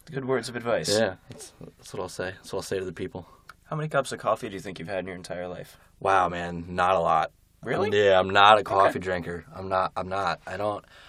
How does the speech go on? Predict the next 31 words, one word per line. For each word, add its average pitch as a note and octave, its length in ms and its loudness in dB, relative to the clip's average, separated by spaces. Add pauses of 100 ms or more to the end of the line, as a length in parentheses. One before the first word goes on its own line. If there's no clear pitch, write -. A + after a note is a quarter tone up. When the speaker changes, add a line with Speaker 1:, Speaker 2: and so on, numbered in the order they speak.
(200)
Speaker 2:
I B2 220 6
like C#3 380 6
Speaker 1:
So - 180 -4
then C3 160 0
what's B2+ 200 0
your, A2+ 320 0
what's A2 220 -6
your G#2+ 80 -6
poison G#2+ 420 -2
outside G2 400 -2
of F2 160 -8
coffee? - 420 -6 (380)
Do G2+ 80 -8
you G2+ 60 -2
have F#2 120 -4
a, F#2 240 -4 (280)
like, - 200 -16
soda, A#2 420 2
Red G#2+ 220 2
Bull? A#2 200 -4
Like, F#2 160 -8
what's G#2 160 -8
your G2+ 100 -6
go-to G2+ 420 -6
when F#2 120 -8
you E2 60 -10
need F2+ 180 -10
caffeine? - 320 -4
Speaker 2:
I B2 300 8
loved F#2+ 480 2
soda. F2 500 -8